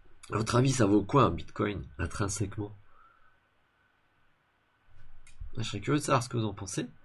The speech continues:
Mais moi, je pense qu'un bitcoin, intrinsèquement, à un moment donné, ça va revenir à la valeur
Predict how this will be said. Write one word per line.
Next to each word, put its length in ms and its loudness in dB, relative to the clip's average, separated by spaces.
Mais 120 2
moi, 200 4
je 80 -2
pense 220 4
qu'un 200 0
bitcoin, 480 0
intrinsèquement, 720 0
à 40 2
un 100 0
moment 160 0
donné, 340 2
ça 180 0
va 140 10
revenir 420 10
à 80 6
la 120 6
valeur 500 4